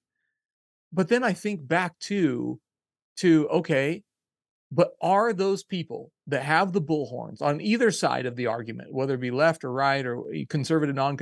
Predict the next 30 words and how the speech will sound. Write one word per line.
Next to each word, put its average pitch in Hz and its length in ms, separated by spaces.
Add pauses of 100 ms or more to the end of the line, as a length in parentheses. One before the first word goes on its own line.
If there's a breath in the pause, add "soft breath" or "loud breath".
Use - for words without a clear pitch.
(160)
uh, 139 180 (100)
conservative 143 500
or 120 80
liberal, 143 400 (1800 soft breath)
do 196 200
those 214 260
people, - 720 (340)
uh, 151 160
are 165 160
their 190 220
lives 151 520
exhibiting 151 800
that 123 240
smell, 151 400
that 131 200
fragrance 143 640
of 135 180
life 120 480
that - 160
is 139 100
attractive, 143 720 (380)
that 151 120
draws 165 440
people 160 300
in, 175 320
that - 160
speaks - 440
of 175 100
wholehearted 190 600
health? 185 300